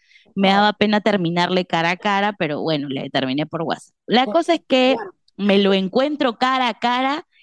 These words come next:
Speaker 1: y que él me trata como de hablar y yo que sigo mi camino <laughs> sin voltear. Bueno, ya pasado esto, entro a comprar lo que necesitaba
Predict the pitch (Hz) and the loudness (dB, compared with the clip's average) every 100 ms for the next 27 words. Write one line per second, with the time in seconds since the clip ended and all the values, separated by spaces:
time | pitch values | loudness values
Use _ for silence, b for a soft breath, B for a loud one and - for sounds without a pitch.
0 | b b 202 190 220 247 262 226 190 214 | b b -6 -2 0 2 2 0 0 0
1 | 220 247 240 233 190 175 156 185 208 208 | 0 -2 -2 -2 0 0 0 -2 0 0
2 | 220 285 - b b 196 180 202 262 240 | -2 -4 -10 b b -6 -2 -2 -4 -4
3 | 185 - 285 254 240 233 - 180 226 269 | -6 -2 -2 0 0 0 -2 -2 0 0
4 | 277 - - 247 202 202 - - _ _ | -2 -4 -4 -2 0 -2 -6 -20 _ _
5 | - - _ _ _ _ _ - B B | -20 -20 _ _ _ _ _ -6 B B
6 | B B B - 233 214 160 131 - _ | B B B -4 -2 0 -2 -6 -8 _
7 | _ _ _ _ _ - 196 320 320 262 | _ _ _ _ _ -6 -2 0 0 0
8 | - 254 240 240 220 208 - 214 226 190 | 2 2 4 4 2 2 -2 -2 0 0
9 | 214 208 175 165 180 180 202 196 175 170 | -2 -4 -4 -2 0 0 -2 -4 -6 -4
10 | 160 151 - - 196 202 196 214 226 | -4 2 4 4 4 2 2 0 -2